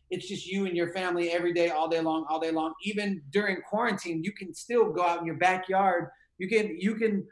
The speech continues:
find ways. And if you find ways and you're intentional about it,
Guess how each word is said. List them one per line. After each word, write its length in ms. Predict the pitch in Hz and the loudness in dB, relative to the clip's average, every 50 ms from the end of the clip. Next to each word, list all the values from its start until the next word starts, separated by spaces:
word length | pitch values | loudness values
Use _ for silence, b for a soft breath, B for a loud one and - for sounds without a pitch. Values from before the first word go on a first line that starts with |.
| b _ - | b _ -20
find 640 | - - - 247 233 269 294 320 302 277 220 190 | -20 -2 4 6 8 8 8 8 6 4 4 4
ways. 640 | 226 226 214 190 160 131 120 123 - - - - - _ _ _ _ _ _ _ _ _ _ _ _ _ _ _ _ _ _ _ _ _ _ _ _ _ _ | 4 6 6 4 2 0 -4 -8 -12 -16 -16 -18 -20 _ _ _ _ _ _ _ _ _ _ _ _ _ _ _ _ _ _ _ _ _ _ _ _ _ _
And 120 | 196 208 214 | 0 2 2
if 140 | 208 202 | 2 4
you 120 | 233 262 240 | 2 2 2
find 640 | 202 240 - 247 233 254 269 285 285 269 240 214 202 | 2 2 4 6 8 8 8 8 8 6 4 6 6
ways 440 | 233 240 233 220 202 190 190 185 | 6 8 8 8 8 6 4 2
and 220 | 185 185 196 202 202 | 0 0 0 4 4
you're 120 | 214 202 | 4 4
intentional 720 | 190 180 170 151 - 226 247 247 247 247 247 247 247 247 247 | 4 2 0 -2 -2 0 0 0 0 0 0 0 2 2 4
about 340 | 240 247 247 240 254 262 277 | 4 4 6 6 6 6 4
it, 200 | 294 262 - - | 2 0 -2 -8